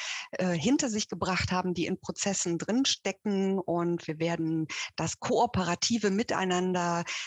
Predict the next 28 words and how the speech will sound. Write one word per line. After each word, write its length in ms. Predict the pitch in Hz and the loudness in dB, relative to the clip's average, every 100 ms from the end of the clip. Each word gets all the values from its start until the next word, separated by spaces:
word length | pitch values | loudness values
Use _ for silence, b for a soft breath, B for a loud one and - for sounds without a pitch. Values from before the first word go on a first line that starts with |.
| - | -2
der 220 | 185 175 | 0 0
verschiedenen 800 | - 170 - 208 185 170 170 165 | 0 0 0 0 2 2 0 -2
Kulturakteure 1200 | - 160 - 233 247 - - - - 214 202 190 | -2 -4 0 0 2 0 -4 -4 0 2 2 -2
besprechen. 960 | 160 175 - - 175 208 - 208 202 202 B B B B B - | -2 -2 -2 -2 0 2 2 2 2 0 B B B B B -4
Ähm, 580 | 180 175 175 175 165 160 - | 0 2 2 2 0 -2 -8
bei 260 | 170 175 175 | -2 2 2
der 140 | 170 | 0
K 160 | - 208 | -2 -4
U 40 | |
P 140 | 202 165 | -4 -4
O 20 | |
G 240 | 160 208 196 | 0 0 0
gibt 240 | 196 - | -2 -2
es 140 | 190 | -2
auch 280 | - 196 202 | 2 2 2
so 120 | - | 0
einige 400 | - 190 208 185 | -2 0 0 -2
Projekte, 640 | 180 - 175 175 - - 185 | -4 -4 -2 -2 -2 -6 -4
die 140 | 185 | -2
sich 280 | 180 180 - | -2 -2 -2
mit 380 | 175 - - - | -4 -4 -4 -2
gerade 400 | - 180 185 185 | 0 0 0 0
der 180 | 170 175 | -2 -2
Kulturpolitik 920 | - 190 - 220 190 180 - 185 - | -4 -2 -2 -2 0 -2 -2 -6 -4
und 200 | 170 - | -4 -4
Kulturförderung 880 | 165 - 220 - 196 180 175 170 B B B | -6 -2 -2 0 -2 0 0 -2 B B B
für 140 | - 180 | -2 2
ländliche 640 | 185 196 185 180 175 160 | 2 2 0 0 0 0